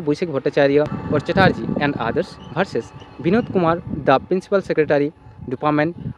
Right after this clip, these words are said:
of school education and others। এখানে, আহ, যেটা রয়েছে যে মূল মামলা যেটা দেখতে পাচ্ছ on স্ক্রিনে, বৈশাখ ভট্টাচার্য and চ্যাটার্জি and others versus the state of West Bengal and others। এর পরিপ্রেক্ষিতে,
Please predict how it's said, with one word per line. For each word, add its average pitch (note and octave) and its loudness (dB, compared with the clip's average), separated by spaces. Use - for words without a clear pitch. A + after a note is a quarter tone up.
of C3+ 6
school F3+ 0
education C#3+ 0
and A#2 -2
others। G#2+ -4
এখানে, B3+ 4
আহ, D3 4
যেটা F#3 4
রয়েছে F3+ 4
যে F#3 2
মূল F3+ 2
মামলা F#3 2
যেটা E3+ 2
দেখতে E3+ 0
পাচ্ছ D3 0
on B2+ -2
স্ক্রিনে, A#2 -6
বৈশাখ F3+ 0
ভট্টাচার্য D#3+ 2
and D#3 -2
চ্যাটার্জি C#3+ 0
and C3+ 0
others C#3 2
versus D#3+ 0
the D3+ 8
state G3 -2
of F3 2
West C#3 -4
Bengal C3 0
and B2+ -8
others। A2 -6
এর G#3 6
পরিপ্রেক্ষিতে, A#3 2